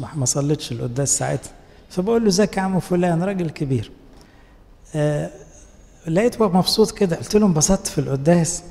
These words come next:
قال لي: "كنت طاير." قلت له: "يا بختك." قلت له: "ايه؟" قال لي: "عارف مين اللي بيصلي؟ كان أنبا فلان."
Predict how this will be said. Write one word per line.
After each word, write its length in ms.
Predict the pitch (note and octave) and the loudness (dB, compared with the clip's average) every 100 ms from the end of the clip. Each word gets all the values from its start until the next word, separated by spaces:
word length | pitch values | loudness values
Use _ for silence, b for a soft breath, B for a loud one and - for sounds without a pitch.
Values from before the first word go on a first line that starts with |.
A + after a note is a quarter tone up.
| - - | -20 -6
قال 140 | G3 G#3 | -2 0
لي: 240 | G3 F3+ | 2 0
"كنت 340 | F3+ A3 A3 G3 | 2 -2 0 -2
طاير." 480 | - G#3+ F3+ G#2+ - - - - - A#2+ | 2 2 2 0 -8 -14 -16 -20 -16 -10
قلت 160 | - | -4
له: 140 | E3+ E3+ | 0 2
"يا 40 | |
بختك." 520 | E3+ D#3+ - D#3 - b b b b b b b - - - | 2 0 -4 -10 -10 b b b b b b b -20 -12 -2
قلت 240 | D3 C#3+ | -2 2
له: 240 | F#3+ F#3 E3+ | 2 4 4
"ايه؟" 560 | F#3 F3 D3+ E3+ D#3+ - - - | 4 2 0 -4 -4 -6 -10 -4
قال 100 | E3+ | -2
لي: 100 | D#3+ | 0
"عارف 320 | D3+ E3+ D#3+ | 2 2 2
مين 140 | F#3 F3 | 2 4
اللي 160 | D3 | 2
بيصلي؟ 440 | C#3+ C#3+ F3 E3 C#3+ | 2 0 0 0 0
كان 220 | D#3 D#3 | 0 0
أنبا 300 | F3 D#3 C#3 | 0 0 -2
فلان." 420 | - C#3+ C3+ | -4 -4 -2